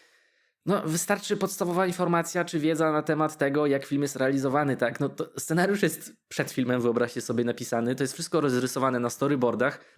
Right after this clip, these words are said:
i później każdą sekwencję się skrupulatnie realizuje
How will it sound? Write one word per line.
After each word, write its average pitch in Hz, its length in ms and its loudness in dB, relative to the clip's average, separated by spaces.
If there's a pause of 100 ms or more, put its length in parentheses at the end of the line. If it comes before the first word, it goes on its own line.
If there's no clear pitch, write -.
(140)
i 127 60 -4
później 156 240 0
każdą 151 500 0
sekwencję 143 460 -2
się 147 60 -8
skrupulatnie 135 600 0
realizuje 127 500 2